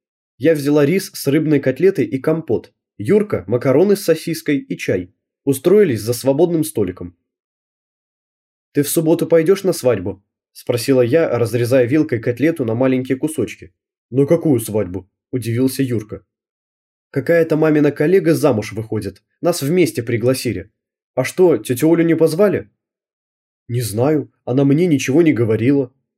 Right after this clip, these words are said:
пожал плечами Юрка и откусил сосиску. «А если позвали, то пойдешь?» «А ты?» «Я как ты».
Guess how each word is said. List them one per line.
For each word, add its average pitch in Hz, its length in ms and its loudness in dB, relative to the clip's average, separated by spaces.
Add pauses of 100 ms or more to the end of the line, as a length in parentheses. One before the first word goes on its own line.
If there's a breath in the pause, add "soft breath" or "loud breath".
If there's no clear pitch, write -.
пожал 131 280 0
плечами 127 400 -4
Юрка 147 480 -2
и 117 80 -6
откусил 123 420 -2
сосиску. - 640 -8 (540)
«А 127 100 0
если 151 260 0
позвали, 127 480 0
то 127 120 -4
пойдешь?» 147 580 0 (460)
«А 117 120 0
ты?» 120 420 -2 (200)
«Я 113 200 0
как 165 220 0
ты». 135 340 -2